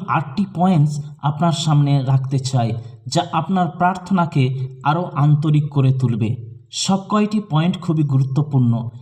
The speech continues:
আমি আপনাকে অনুরোধ করছি, কয়েক মিনিট ধৈর্য ধরে ভিডিওটা দেখুন, আপনার প্রার্থনার জীবন সম্পূর্ণ বদলাতে চলেছে। প্রথমত, আপনার মনে রাখা দরকার আপনি কার কাছে প্রার্থনা করছেন। আপনি যার কাছে প্রার্থনা করছেন তিনি সর্বশক্তিমান,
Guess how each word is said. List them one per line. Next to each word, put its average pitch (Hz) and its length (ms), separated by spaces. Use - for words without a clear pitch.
আমি 196 220
আপনাকে 214 360
অনুরোধ 165 400
করছি, 147 340
কয়েক 185 280
মিনিট 202 260
ধৈর্য 151 340
ধরে 196 320
ভিডিওটা 143 520
দেখুন, 139 480
আপনার 135 400
প্রার্থনার 170 580
জীবন 143 340
সম্পূর্ণ 135 640
বদলাতে 127 460
চলেছে। 120 540
প্রথমত, 214 480
আপনার 185 500
মনে 156 240
রাখা 196 260
দরকার 202 500
আপনি 147 320
কার 151 280
কাছে 165 320
প্রার্থনা 139 540
করছেন। 131 680
আপনি 151 260
যার 180 200
কাছে 185 280
প্রার্থনা 170 520
করছেন 180 440
তিনি 139 220
সর্বশক্তিমান, 175 1080